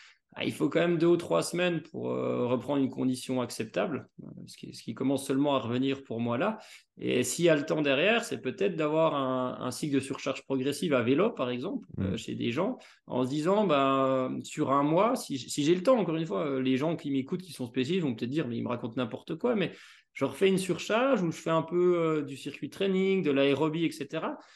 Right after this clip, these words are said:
Speaker 1: Et cette base-là de trois, quatre semaines qui nous amène en bonne condition, derrière le maintien, en fait, tu peux le maintenir un sacré moment avec ce que tu proposes derrière. Alors peut-être que ça serait une, peut-être que ça serait une voie,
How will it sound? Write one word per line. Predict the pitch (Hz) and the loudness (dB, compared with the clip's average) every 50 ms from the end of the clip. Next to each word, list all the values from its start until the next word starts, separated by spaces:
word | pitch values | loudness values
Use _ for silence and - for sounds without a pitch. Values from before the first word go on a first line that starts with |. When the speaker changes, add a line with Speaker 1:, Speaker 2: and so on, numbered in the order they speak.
| _ _ _ - | _ _ _ -2
Speaker 1:
Et | - 139 | -2 -2
cette | - 170 170 156 156 | 0 0 -2 -2 2
base-là | 180 196 190 180 175 196 208 208 208 202 | 2 2 2 2 2 2 4 4 4 2
de | 156 151 147 143 139 139 | 0 0 -2 0 0 -2
trois, | 135 - - - 170 | -2 -4 -6 -6 -6
quatre | 160 - 170 165 | -2 -2 -4 -4
semaines | - - 170 170 170 185 185 185 170 - | -4 -6 -6 -4 -2 0 0 0 -2 -4
qui | - - - 139 | -6 -10 -6 -4
nous | 135 131 131 127 | -4 -2 -2 -2
amène | 139 143 160 165 | 0 0 0 0
en | 151 135 | 0 -2
bonne | 131 147 143 131 | -2 -2 -2 -4
condition, | - 139 135 131 131 - - 240 285 262 - _ _ _ _ _ _ _ _ _ - - | -4 -2 -4 -4 -4 -4 -6 -6 -6 -6 -10 _ _ _ _ _ _ _ _ _ -12 -6
derrière | 131 127 135 175 208 196 | -2 0 2 2 2 2
le | 180 156 | 2 2
maintien, | 151 151 151 147 143 - 185 214 240 | 2 2 2 0 0 0 0 0 0
en | 269 170 | 0 -2
fait, | - - 196 | -2 -4 -6
tu | 196 165 | -6 -6
peux | - 139 | -8 -4
le | 135 139 | -2 0
maintenir | 139 143 139 202 190 160 | 0 0 -2 -2 -2 -2
un | 139 | -2
sacré | - - 131 - - 156 | -4 -6 -8 -6 -4 -4
moment | 165 175 180 180 180 - _ _ _ _ _ _ _ _ _ - | -2 -2 -2 -4 -6 -8 _ _ _ _ _ _ _ _ _ -4
avec | 143 143 139 147 139 | -2 0 0 0 0
ce | - - | -2 -2
que | 147 | -4
tu | 127 - - | -4 -4 -6
proposes | 127 - 151 135 - 147 143 131 | -10 -6 -6 -6 -4 -2 -2 0
derrière. | 135 135 139 139 131 117 | 2 2 4 2 2 2
Alors | 113 113 110 | 0 -2 -2
peut-être | - 131 131 196 208 202 | -4 -2 0 0 0 0
que | 165 | -2
ça | 135 - 131 | -6 -6 -8
serait | - - - 151 151 | -8 -6 -4 -2 -2
une, | 151 143 139 135 131 131 127 - | -2 -2 -2 -2 -2 -2 -4 -6
peut-être | - 127 120 - 156 - | -8 -10 -6 -6 -6 -6
que | 151 135 | -6 -8
ça | 139 135 | -8 -8
serait | - - 143 139 | -8 -4 -2 -2
une | 147 151 | -2 -2
voie, | 139 147 156 151 - - | -2 -2 -2 -4 -4 -10